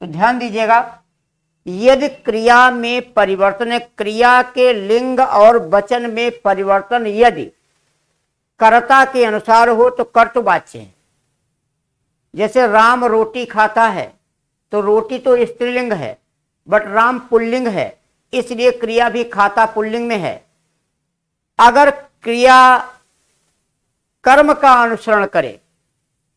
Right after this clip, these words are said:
जैसे राम ने रोटी खाई या राम के द्वारा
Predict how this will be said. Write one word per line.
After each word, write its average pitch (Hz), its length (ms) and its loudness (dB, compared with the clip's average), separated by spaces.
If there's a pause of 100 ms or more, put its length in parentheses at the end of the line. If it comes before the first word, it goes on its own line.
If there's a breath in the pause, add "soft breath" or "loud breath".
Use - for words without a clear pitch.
(440)
जैसे 240 360 0
राम 240 520 0 (560)
ने 226 400 -4 (280)
रोटी 214 440 -2
खाई 170 320 -2 (340)
या 214 160 2
राम 240 340 0
के 240 280 0
द्वारा 220 400 2